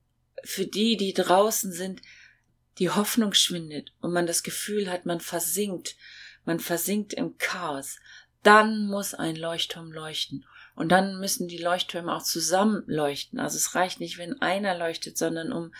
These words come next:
sicheres Geleit durch schwere Gewässer zu geben,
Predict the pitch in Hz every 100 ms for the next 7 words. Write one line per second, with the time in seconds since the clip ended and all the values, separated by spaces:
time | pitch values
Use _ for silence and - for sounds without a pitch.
0 | - - - - 214 220 190 - 185 175
1 | 175 190 196 170 - - 175 185 175 175
2 | 165 208 214 196 - 170 165 170